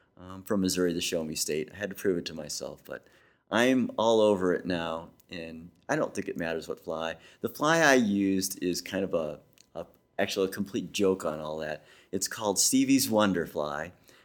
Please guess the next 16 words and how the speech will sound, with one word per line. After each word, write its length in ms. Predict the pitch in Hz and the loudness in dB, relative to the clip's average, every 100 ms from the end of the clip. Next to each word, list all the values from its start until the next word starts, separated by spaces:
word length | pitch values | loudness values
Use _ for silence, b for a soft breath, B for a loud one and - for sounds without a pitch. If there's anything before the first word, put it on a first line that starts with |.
| b - | b -2
and 100 | 110 | -2
it's 220 | 113 - | 0 0
a 120 | 156 | 0
caddis 680 | - - - 123 117 113 - | -4 -6 0 4 6 6 4
stimulator 800 | - 113 113 110 104 98 104 | 2 2 2 4 4 4 4
kind 340 | 98 - 98 101 | 2 -2 0 0
of 160 | 92 | -2
a 80 | 92 | -4
fly. 800 | - - 90 87 85 85 85 85 B B B - | -6 -8 0 0 2 -2 -4 -6 B B B -14
Uh, 280 | 85 85 82 | -8 -6 -2
any 200 | 123 123 | 0 0
fish 380 | - 110 104 - | 0 -2 -2 0
would 180 | 95 78 | -2 -2
just 220 | 92 - | -6 -6
love 340 | 78 98 101 | 0 2 2
to, 220 | 92 95 | 0 -4